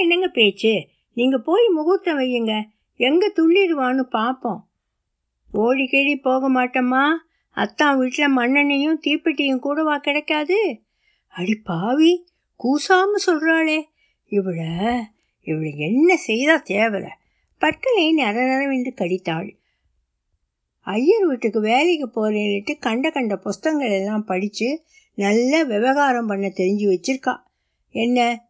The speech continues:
குத்துக்கல்லு கணக்கா பேசாம இருந்தா என்ன அர்த்தம்? லட்சுமி, விஷ பரீட்சை செய்ய எனக்கு இஷ்டம் இல்ல.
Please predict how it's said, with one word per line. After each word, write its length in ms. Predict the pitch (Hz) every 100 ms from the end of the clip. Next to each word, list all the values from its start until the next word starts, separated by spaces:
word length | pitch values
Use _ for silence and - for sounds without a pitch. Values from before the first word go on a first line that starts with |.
| _
குத்துக்கல்லு 580 | 285 269 339 294 247 226
கணக்கா 420 | 240 269 302 349
பேசாம 640 | 302 247 226 269 269 277 320
இருந்தா 320 | 285 247 262
என்ன 420 | 240 180 226 294
அர்த்தம்? 520 | 254 220 247 233 233 - _ _ _ -
லட்சுமி, 760 | 175 160 - 180 180 165 151 _ _ _
விஷ 420 | - 147 - 202
பரீட்சை 440 | 196 185 180 175 165
செய்ய 540 | - 165 170 160 160 165 165 156 _ _ _ _
எனக்கு 540 | 160 156 147 170 170 185
இஷ்டம் 400 | 175 - 214 202
இல்ல. 280 | 190 -